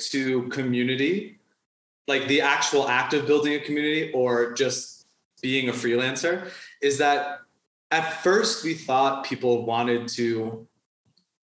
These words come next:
join the group to make more money, right? Like, we thought, like, the goal was, like, "Hey, you'll join Peak Freelance and we'll teach you the ways to make more money." But the biggest thing I learned is probably that that's not the case at all. Like, yeah, sure. Like, people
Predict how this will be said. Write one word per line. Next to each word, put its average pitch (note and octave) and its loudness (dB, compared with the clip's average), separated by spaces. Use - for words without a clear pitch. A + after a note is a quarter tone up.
join C3 -2
the C3+ 2
group B2 0
to A#2+ -6
make A#2+ -2
more A#2 0
money, G#2+ -2
right? B2 0
Like, B2 2
we C#3 2
thought, D3+ 4
like, B2 0
the C3 4
goal D3 4
was, B2+ 2
like, B2 -2
"Hey, C#3 0
you'll B2 0
join B2+ -4
Peak C3+ -8
Freelance A#2+ 0
and A#2+ -2
we'll C#3+ 2
teach D#3 -6
you C3+ 0
the B2 0
ways B2 0
to A#2+ -8
make A2 -2
more G#2+ -6
money." A#2+ -2
But A3+ -2
the D#3+ 0
biggest F#3+ 2
thing F3 0
I B2 0
learned D#3 2
is B2 0
probably C3+ 2
that A#2+ 0
that's C#3 0
not D3 -2
the C#3+ -2
case - 0
at A2 0
all. - -2
Like, C#3 -2
yeah, D#3 2
sure. B2+ 2
Like, A#2 -2
people D3 2